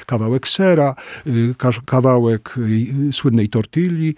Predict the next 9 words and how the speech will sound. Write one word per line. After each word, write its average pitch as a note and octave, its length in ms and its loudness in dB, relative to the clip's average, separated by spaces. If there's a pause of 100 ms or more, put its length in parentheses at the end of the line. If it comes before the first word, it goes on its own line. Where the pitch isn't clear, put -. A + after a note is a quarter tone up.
(320)
y, A2+ 140 -2
zjedzą A2+ 640 2
oczywiście, G2+ 520 -4
y, G#2+ 600 -10
krewetki, B2+ 560 0
owoce A2 320 -2
morza, D3 320 0
kawałek A2+ 440 0
ryby, D#3+ 320 4